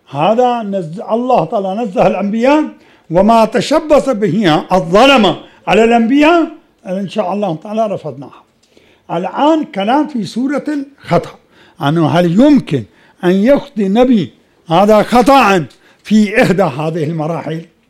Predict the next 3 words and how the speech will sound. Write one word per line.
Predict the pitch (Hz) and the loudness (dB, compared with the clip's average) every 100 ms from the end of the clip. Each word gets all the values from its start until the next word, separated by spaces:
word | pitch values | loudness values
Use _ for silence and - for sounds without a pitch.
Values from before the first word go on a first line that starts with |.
| _ _ _ _ _ _ _ - | _ _ _ _ _ _ _ -12
الثلاثة؟ | 156 - 147 143 - 127 104 _ _ _ _ _ _ _ _ | -10 -4 -2 -2 -4 -12 -20 _ _ _ _ _ _ _ _
حفظ | - 185 135 190 | -4 -2 -2 -2
الشريعة، | 175 175 170 180 165 160 | -2 0 2 2 0 -2